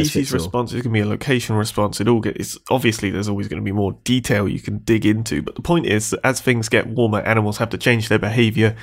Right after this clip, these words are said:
Speaker 1: hibernation being one of them. Whether that helps or hinders, well,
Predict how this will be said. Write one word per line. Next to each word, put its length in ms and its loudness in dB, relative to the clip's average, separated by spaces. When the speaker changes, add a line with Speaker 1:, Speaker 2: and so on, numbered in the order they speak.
Speaker 1:
hibernation 480 2
being 200 2
one 140 2
of 80 2
them. 220 -2
Whether 200 2
that 140 0
helps 340 -2
or 140 0
hinders, 500 0
well, 240 -4